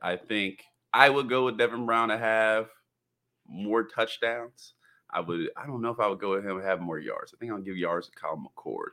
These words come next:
but I would say Devin Brown probably have more <laughs> touchdowns than interceptions. He seems like a little more risk taker, a little Brett Favre. So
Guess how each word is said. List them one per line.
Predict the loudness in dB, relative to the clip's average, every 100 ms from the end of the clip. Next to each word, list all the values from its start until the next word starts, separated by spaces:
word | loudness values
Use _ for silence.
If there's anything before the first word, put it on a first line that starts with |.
| _
but | 0
I | 4
would | 4 2 -2
say | 0 2 2 -4 _ _
Devin | 8 12
Brown | 10
probably | 12 12
have | 10
more | 8 4
<laughs> |
touchdowns | 8 6 8 4 4 2
than | 2
interceptions. | 0 0 2 0 0 -10 _ _ -20 _
He | 0 2
seems | 6 8
like | 8
a |
little | 8 6
more | 6 6 8
risk | 6 4
taker, | 2 2 0 -6 -8 6
a |
little | 8 8
Brett | 8 6 6
Favre. | 4 6 4 0 -6 -8 _
So | -10 2 6 6 4 0